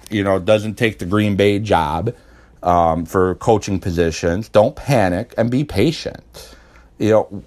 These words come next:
look at where we were before social media. We didn't panic after any move. We, we let it play out a little bit, or maybe we didn't just have the platform to freak out. I don't know.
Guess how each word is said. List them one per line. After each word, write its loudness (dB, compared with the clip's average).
look 4
at 2
where 2
we 2
were 2
before 0
social -2
media. -2
We 0
didn't 2
panic 0
after 0
any 0
move. 0
We, 0
we -2
let 2
it -2
play 4
out 2
a -4
little -6
bit, -2
or 4
maybe -2
we -2
didn't -4
just -4
have 2
the -2
platform 2
to -8
freak -6
out. 0
I 4
don't 0
know. -12